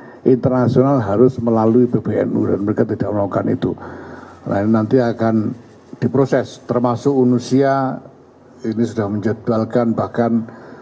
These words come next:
eh, sidang etik, ya, untuk komite et-, sidang komite etik untuk itu, begitu juga,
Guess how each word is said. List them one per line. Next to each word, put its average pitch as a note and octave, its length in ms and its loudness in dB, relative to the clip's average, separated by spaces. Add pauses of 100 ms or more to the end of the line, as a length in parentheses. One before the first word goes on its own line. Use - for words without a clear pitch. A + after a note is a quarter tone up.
(160)
eh, G#2 640 0 (560)
sidang G#2+ 400 -4
etik, A2+ 320 -4 (160)
ya, - 400 -12
untuk G#2+ 800 -4
komite A#2 400 0
et-, A#2+ 160 -2
sidang A#2 320 -2
komite A2+ 320 2
etik A2+ 480 -2
untuk A2+ 240 0
itu, B2 400 0
begitu A2 400 -2
juga, A#2+ 240 0